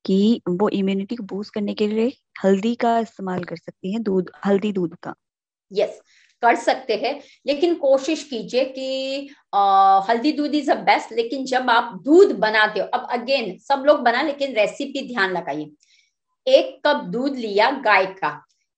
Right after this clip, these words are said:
Speaker 2: एक कप पानी लिया, ध्यान लगाइए, एक कप गाय का दूध,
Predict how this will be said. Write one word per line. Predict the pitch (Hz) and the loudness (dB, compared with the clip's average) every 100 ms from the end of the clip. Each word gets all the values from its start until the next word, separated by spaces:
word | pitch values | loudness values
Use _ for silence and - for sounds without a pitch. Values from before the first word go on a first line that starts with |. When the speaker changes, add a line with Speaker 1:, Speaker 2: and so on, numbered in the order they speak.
| _ - | _ 2
Speaker 2:
एक | 262 - - 302 | 4 4 2 -2
कप | 311 - | -2 -2
पानी | 240 220 214 | 0 0 -2
लिया, | 185 170 151 - | -6 -6 -6 -6
ध्यान | 285 254 | -2 0
लगाइए, | 240 226 185 165 156 _ - | 2 2 2 0 -10 _ 0
एक | 285 - - | 0 0 -2
कप | 277 | -2
गाय | 240 214 202 | 0 2 2
का | - 285 | 4 2
दूध, | 233 285 | 2 -6